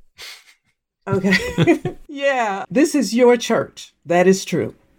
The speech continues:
And you have dreams about it, but there is a better place even than what you see. There may be a possible better way of getting there.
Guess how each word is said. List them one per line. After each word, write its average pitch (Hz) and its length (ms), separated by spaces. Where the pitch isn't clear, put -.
And 160 400
you 170 160
have 170 580
dreams 156 400
about 147 380
it, - 240
but 151 340
there 156 480
is 185 240
a 160 100
better 170 340
place 151 460
even 143 480
than 147 360
what 131 180
you 135 60
see. 143 240
There 139 140
may 143 200
be 139 200
a 127 60
possible 160 800
better 139 340
way 135 220
of 127 240
getting 180 380
there. 175 420